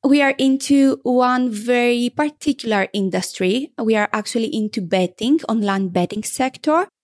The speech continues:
So this industry is also really, really specific, and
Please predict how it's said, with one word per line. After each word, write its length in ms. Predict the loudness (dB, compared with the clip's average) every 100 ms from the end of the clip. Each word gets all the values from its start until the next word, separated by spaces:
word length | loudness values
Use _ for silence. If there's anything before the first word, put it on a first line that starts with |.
| _ _ _
So 840 | -4 -2 2 2 2 2 2 0 -2
this 240 | -2 2
industry 520 | 2 0 -2 0 2
is 220 | 2 -2 -6
also 420 | -2 -2 0 -2
really, 320 | 0 0 0
really 220 | 0 -2 -2
specific, 640 | -4 -6 -2 -2 -2 -2
and 220 | -2 -2